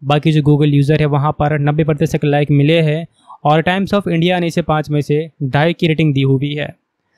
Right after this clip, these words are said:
अब बात करते हैं कि फिल्म कहाँ पर हिंदी में अवेलेबल है और क्या YouTube पर आएंगी या फिर नहीं। तो दोस्तों मैं आपको बता दूँ ये मूवी आपको YouTube पर अभी देखने को नहीं मिलेंगी, लेकिन हाँ ये फ्यूचर में आपको YouTube पर देखने को मिल सकती है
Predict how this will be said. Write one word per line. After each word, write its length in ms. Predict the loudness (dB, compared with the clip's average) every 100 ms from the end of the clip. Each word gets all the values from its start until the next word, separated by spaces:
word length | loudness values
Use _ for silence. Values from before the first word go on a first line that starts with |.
| _ _
अब 100 | -2
बात 240 | 2 0 0
करते 240 | -2 0
हैं 120 | 0
कि 80 | -2
फिल्म 200 | 0 -2
कहाँ 240 | 0 -2 0
पर 140 | 2
हिंदी 220 | 2 2
में 120 | 2 0
अवेलेबल 500 | 2 2 2 0 0
है 80 | 2
और 160 | 0
क्या 140 | 0 2
YouTube 340 | 2 2 0
पर 140 | 0 -2
आएंगी 360 | 0 0 0
या 80 | -2
फिर 180 | -2 0
नहीं। 300 | 0 0 -4 -16 _ _ _ -6
तो 80 | 0
दोस्तों 300 | 0 2 0
मैं 80 | 0
आपको 300 | -2 -2 -2
बता 280 | 0 0 2
दूँ 100 | 2
ये 140 | 2
मूवी 320 | 2 2 2 2
आपको 280 | 0 0 2
YouTube 360 | 2 2 0 0
पर 160 | -2 0
अभी 340 | 0 2 2
देखने 260 | 2 0 0
को 120 | 0
नहीं 220 | 0 2
मिलेंगी, 540 | 0 0 -2 -4 -8 -8 _ _ _
लेकिन 300 | 0 0 0
हाँ 120 | 0
ये 80 | -2
फ्यूचर 320 | 0 0 0
में 120 | 0 -2
आपको 200 | -2 0
YouTube 320 | 0 -2 -2
पर 120 | -2
देखने 260 | -2 -2 -2
को 100 | 0
मिल 160 | -2 -2
सकती 340 | -6 -4 -4
है 200 | -4 -6